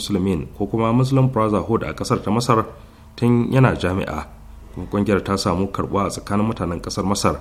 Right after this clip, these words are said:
da ma Jordan game da Palestine da kuma Syria game da wasu daga cikin kasashen Larabawa na arewacin Afirka musamman a Tunisia.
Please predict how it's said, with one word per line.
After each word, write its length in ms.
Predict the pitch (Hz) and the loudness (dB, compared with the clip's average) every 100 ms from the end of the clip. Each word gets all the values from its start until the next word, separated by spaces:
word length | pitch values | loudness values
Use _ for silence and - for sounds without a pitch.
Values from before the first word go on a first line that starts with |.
| - - - - - | -8 -16 -18 -18 -14
da 80 | - | -6
ma 220 | 82 95 | 0 2
Jordan 520 | 92 113 110 95 73 76 | 2 2 2 0 -2 -2
game 240 | 104 98 | 2 2
da 140 | 76 | 0
Palestine 520 | 73 104 95 - 113 101 | -4 0 0 0 -2 -2
da 40 | |
kuma 220 | - 98 | -4 -4
Syria 560 | 95 - 104 101 - - | -2 0 2 2 0 -6
game 220 | - 104 | -4 -2
da 100 | 82 | -2
wasu 220 | 87 - 110 | -4 -2 -2
daga 140 | 87 | -2
cikin 200 | - 107 | -2 -4
kasashen 360 | 101 110 - 104 | -2 -4 -2 0
Larabawa 380 | 101 98 104 107 | 0 -2 -2 -2
na 80 | - | -2
arewacin 340 | 110 104 - 131 | -2 -2 -4 -4
Afirka 320 | 95 90 92 | -6 -4 -4
musamman 400 | 80 - 131 101 | -4 0 2 2
a 40 | - | -2
Tunisia. 480 | 85 87 - 85 | -6 -4 0 0